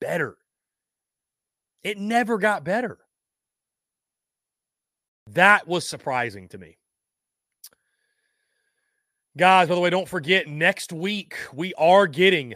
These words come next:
the S E C schedule for two thousand twenty-four. Um, after that, I will do my way too early predictions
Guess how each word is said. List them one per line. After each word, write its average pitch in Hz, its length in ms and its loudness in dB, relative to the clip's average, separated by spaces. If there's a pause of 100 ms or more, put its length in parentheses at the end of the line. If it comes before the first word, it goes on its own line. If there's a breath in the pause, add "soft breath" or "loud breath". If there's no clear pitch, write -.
(120)
the 139 380 -8
S 170 360 -2
E 180 220 -12
C 180 300 -12
schedule 139 680 -4
for 110 140 -20
two 170 240 -10
thousand 151 540 -4
twenty-four. 208 800 0 (560)
Um, 107 280 -12 (120)
after 196 520 4
that, 107 320 -10 (1400)
I 127 160 2
will 156 140 -4
do 156 160 -6
my 151 180 -2
way 156 360 -6
too 202 340 -10
early 185 380 -4
predictions 156 1120 -4